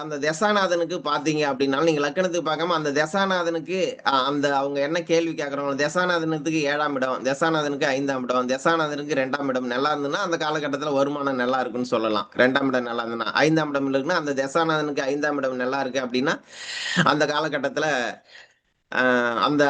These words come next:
ஐந்தாம் பாவம் தொடர்பான விஷயங்களை நல்லா அனுபவிப்பாங்கன்னு சொல்லலாம். ஏழாம் இடம் நல்லா இருந்ததுன்னா அந்த தசைக்கு ஏழாம் இடம் நல்லா இருந்ததுன்னா அது திருமண வாழ்க்கை இந்த காலகட்டத்துல நல்லா சிறப்பா இருக்கும் அப்படின்னு சொல்லலாம். அது போல நீங்க லக்கணத்துக்கு மட்டும் பார்க்காம அந்த தசைக்கு பார்க்கலாம், அந்த அதிபதி நின்ற இடத்துக்கும் பார்க்கலாம்.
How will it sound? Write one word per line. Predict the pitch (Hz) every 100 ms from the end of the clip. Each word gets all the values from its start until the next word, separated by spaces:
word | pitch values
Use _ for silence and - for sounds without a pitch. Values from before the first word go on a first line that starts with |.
| 139
ஐந்தாம் | 160 160 151
பாவம் | 135 135
தொடர்பான | 135 127 131 127
விஷயங்களை | 135 151 135 147 143
நல்லா | 131 139 135
அனுபவிப்பாங்கன்னு | 143 147 127 123 123 127
சொல்லலாம். | 123 113 107 101 127
ஏழாம் | 151 160 156
இடம் | 139 131
நல்லா | 135 135
இருந்ததுன்னா | 131 147 147
அந்த | 131 123
தசைக்கு | 135 160 147 139
ஏழாம் | 139 143
இடம் | 131 123
நல்லா | 123 127
இருந்ததுன்னா | 123 123 135 -
அது | 143 135 151
திருமண | 151 143 131
வாழ்க்கை | 127 127 123
இந்த | 120 117
காலகட்டத்துல | 123 127 123 113 123 113
நல்லா | 117 123 123
சிறப்பா | 117 120 113
இருக்கும் | - 120
அப்படின்னு | 107 120 123
சொல்லலாம். | 107 101 90 - - _ -
அது | 135 131
போல | 135 110
நீங்க | 120 117
லக்கணத்துக்கு | 131 170 165 147 147
மட்டும் | 147 165
பார்க்காம | 139 127 131 175
அந்த | 139 123
தசைக்கு | 123 127 156 147 135
பார்க்கலாம், | 135 123 160 190
அந்த | 131 120
அதிபதி | 151 151 135 123 - _ _ _
நின்ற | 135 175 170 147
இடத்துக்கும் | 120 139 165
பார்க்கலாம். | 117 107 95